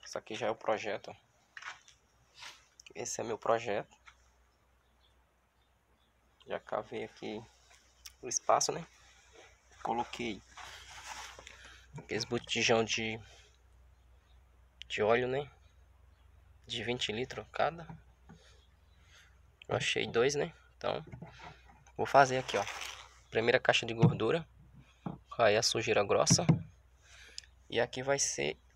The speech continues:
a segunda caixa de gordura. Do lado eu vou pôr um cano aqui dividindo, né?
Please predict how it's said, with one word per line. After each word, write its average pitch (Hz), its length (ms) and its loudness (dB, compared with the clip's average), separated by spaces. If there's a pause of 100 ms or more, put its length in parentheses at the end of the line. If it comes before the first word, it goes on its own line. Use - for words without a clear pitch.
(120)
a - 80 -8
segunda 139 380 4
caixa 139 180 4
de 131 120 -10
gordura. 127 500 0 (1040)
Do 117 100 -8
lado 120 220 6
eu 120 60 0
vou 117 80 -2
pôr 120 180 0
um 123 60 -4
cano 113 240 2
aqui 113 240 -2
dividindo, 120 580 -2
né? 165 220 -2